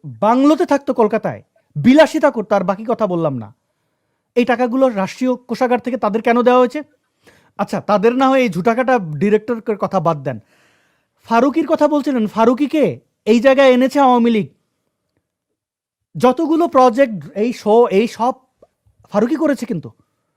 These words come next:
এবং বান্না টান্না সবাই করেছে। তাদের কাজগুলো কে দিয়েছে? পলক, পলকের চতুর্দিকে থাকতো কারা? এই সালমান মুক্তাদির,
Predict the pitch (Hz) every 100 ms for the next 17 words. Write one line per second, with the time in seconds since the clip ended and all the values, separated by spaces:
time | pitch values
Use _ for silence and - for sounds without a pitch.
0 | _ _ _ 202 302 190 135 214 214 220
1 | 214 208 202 196 196 202 180 143 - 107
2 | _ _ _ _ _ _ - 202 240 226
3 | 214 269 269 262 226 - 120 _ _ _
4 | _ _ _ _ 226 269 311 - _ _
5 | _ 226 254 262 311 302 330 269 330 -
6 | 240 - 262 180 110 _ _ _ 151 156
7 | 190 202 254 269 285 226 285